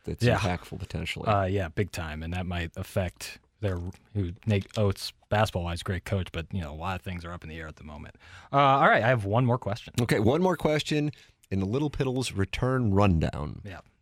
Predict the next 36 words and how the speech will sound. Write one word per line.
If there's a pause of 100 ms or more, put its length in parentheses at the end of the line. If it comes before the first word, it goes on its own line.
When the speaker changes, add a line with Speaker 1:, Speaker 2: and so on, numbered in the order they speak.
(120)
Speaker 2:
The,
Speaker 1:
Before
we
go
deep
diving. (100)
Speaker 2:
Yeah.
Speaker 1:
And
there's
a
million
texts.
Which
one? (460)
I'm,
I'm,
I,
I, (140)
I
don't
know.
And
then
there's
so
many
requests.
Which
one
is
gonna
be
the
one
that
wins?